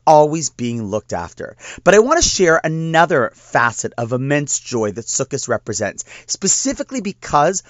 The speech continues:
of when it falls out and what holiday immediately preceded it, namely Yom Kippur. Now, Yom Kippur, I think you would agree that it is an intense day if it's observed all in. However, once that day is over, if a person really gave it their all,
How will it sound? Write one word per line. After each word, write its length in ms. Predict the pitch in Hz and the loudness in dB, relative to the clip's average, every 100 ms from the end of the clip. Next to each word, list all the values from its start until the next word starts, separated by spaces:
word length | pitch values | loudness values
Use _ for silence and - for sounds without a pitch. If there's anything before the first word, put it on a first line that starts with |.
| _ - | _ -6
of 200 | 135 135 | -4 -4
when 140 | 147 | -4
it 80 | - | -4
falls 320 | - 127 113 | 0 0 0
out 160 | 92 - | -4 -4
and 160 | 131 143 | -4 0
what 180 | 151 - | -2 -2
holiday 580 | - 208 220 190 190 | 0 2 2 2 0
immediately 720 | 160 165 156 160 165 170 - 151 | -2 -8 -6 -6 -4 -4 -4 -8
preceded 640 | - 143 - 165 127 82 | -10 -8 -8 -8 -10 -10
it, 120 | 85 101 | -12 -6
namely 540 | 113 143 170 226 240 _ _ - | -2 -2 -2 -4 -6 _ _ -8
Yom 200 | 113 117 | -6 -6
Kippur. 380 | - 101 - - _ _ - - | -8 -10 -12 -16 _ _ -20 -2
Now, 180 | 165 175 | 6 6
Yom 260 | 180 233 311 | 6 4 4
Kippur, 300 | - - 147 | 0 4 4
I 80 | 143 | 4
think 220 | 214 247 | -2 -2
you 80 | 220 | 0
would 100 | 185 | 0
agree 380 | 117 123 104 | -4 -6 -6
that 200 | 85 139 - | -4 -4 -2
it 120 | 180 | -2
is 240 | 196 185 147 | 0 0 -2
an 120 | 139 | -4
intense 680 | 131 - - 165 165 147 - | -4 -8 -6 -6 -4 -6 -6
day 340 | 117 98 98 | -4 -4 -6
if 180 | 120 - | -8 -10
it's 120 | 123 | -10
observed 500 | 123 - 135 131 107 - - | -10 -4 -2 -2 -4 -8 0
all 240 | 110 110 | 0 0
in. 260 | 92 76 - _ - - - | -4 -10 -18 _ -20 -20 2
However, 300 | 180 180 196 | 4 6 6
once 340 | 170 262 320 | 6 0 0
that 200 | 311 285 | 2 2
day 160 | - 175 | 4 2
is 160 | 156 135 | 2 0
over, 340 | 139 143 - - | 2 2 0 -4
if 120 | - | -6
a 20 | |
person 400 | - 311 302 220 | -8 -6 -4 -4
really 460 | 170 214 254 247 220 | -6 -8 -8 -6 -4
gave 280 | 165 170 170 | 0 0 0
it 120 | 170 | -2
their 160 | 147 | -2
all, 320 | 113 110 120 | 0 0 -2